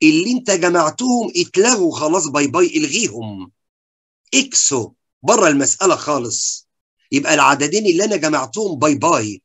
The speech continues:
شكرًا، ثانك يو. أصبح معكش غير عددين عايزك تركز فيهم، أدي الون وأدي التو.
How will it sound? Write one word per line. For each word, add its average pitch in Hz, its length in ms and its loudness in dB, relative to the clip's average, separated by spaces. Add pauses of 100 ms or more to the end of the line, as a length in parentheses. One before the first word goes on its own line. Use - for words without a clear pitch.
(160)
شكرًا، 135 680 -2 (380)
ثانك 202 360 -2
يو. 160 400 4 (440)
أصبح - 380 0
معكش 185 360 0
غير 170 200 0
عددين 170 380 0
عايزك 165 340 0
تركز 147 360 -8
فيهم، 104 380 -8 (300)
أدي 202 200 0
الون 226 500 0 (100)
وأدي 160 240 0
التو. 101 400 -10